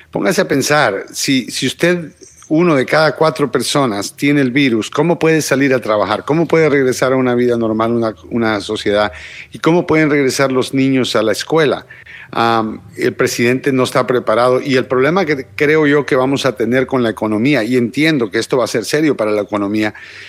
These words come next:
el problema que vamos a ver es una situación grave. Yo creo que vamos a tener, eh, a menos que el gobierno ponga más y más dinero, un estímulo más fuerte, vamos a tener problemas con varios negocios reabriendo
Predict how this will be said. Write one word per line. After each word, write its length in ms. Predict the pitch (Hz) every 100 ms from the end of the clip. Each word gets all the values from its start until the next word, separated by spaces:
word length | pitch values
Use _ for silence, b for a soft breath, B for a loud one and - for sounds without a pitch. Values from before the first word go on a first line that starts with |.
| B -
el 100 | 139
problema 380 | 143 151 220 190
que 80 | 165
vamos 300 | 156 151 131
a 100 | 135
ver 180 | 175 135
es 220 | 120 - -
una 200 | 156 147
situación 500 | 139 127 117 139 127
grave. 360 | 113 107 98 101
Yo 160 | 131
creo 240 | - 156 147
que 80 | 131
vamos 320 | 127 135 123
a 100 | 123
tener, 500 | 120 120 123 120 101
eh, 340 | - 113 107 98
a 80 | 110
menos 320 | 120 165 160
que 160 | - 139
el 60 |
gobierno 540 | 123 123 131 139 135 131
ponga 260 | 135 131 117
más 240 | 131 131
y 60 | 135
más 220 | 123 117
dinero, 360 | 113 127 131 113
un 180 | 123
estímulo 580 | 120 - 139 135 123 107
más 240 | 110 120 -
fuerte, 500 | 143 131 110 107 98 B B B B
vamos 300 | 117 139 143
a 80 | 147
tener 300 | 123 120 117
problemas 420 | 117 120 120 120 -
con 140 | 110
varios 340 | 113 123 120
negocios 500 | 117 104 107 - 107 -
reabriendo 840 | 127 123 110 107 123 135 117 104